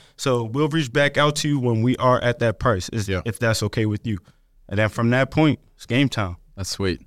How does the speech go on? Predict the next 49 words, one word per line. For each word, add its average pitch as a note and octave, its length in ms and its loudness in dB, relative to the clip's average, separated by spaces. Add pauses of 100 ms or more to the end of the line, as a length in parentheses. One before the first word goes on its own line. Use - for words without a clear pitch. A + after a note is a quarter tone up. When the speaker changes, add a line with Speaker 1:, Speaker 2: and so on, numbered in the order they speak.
(120)
Speaker 2:
So A2+ 120 -4
then A2+ 160 2
you, A#2+ 360 2 (120)
is A2+ 140 0
it B2 120 2
an G#2+ 80 -2
assignment A#2+ 580 0
that B2+ 220 -4
you C3 100 0
have C3 220 -2
to C#3 100 -6
the B2 80 -4
builder B2+ 280 0
at B2 100 -2
that B2 200 -2
point? C3+ 220 0
Like, F#2 160 -2
you G#2+ 100 0
have G2+ 120 0
these G#2 160 0
builders G2+ 320 0
lined G2 200 0
up, F#2+ 100 -2
and G2+ 100 0
I'm G2 60 -2
sure A#2+ 160 -2
with G#2 120 -2
how G#2+ 140 0
much, G#2 240 0
how G#2+ 80 -2
many G#2 120 0
deals F#2+ 280 2
you've A2 140 0
done, F#2 160 2
like, F2 180 -2
you G#2+ 80 0
have F#2+ 320 0
people G#2 300 0
you E2+ 100 0
can F2+ 140 0
go F2+ 160 2
to E2 180 -4
fast E2+ 320 -2
and, E2+ 80 0
like, E2 120 0
get F2 100 0
it E2+ 120 -2
locked E2+ 240 0
up. G2+ 180 0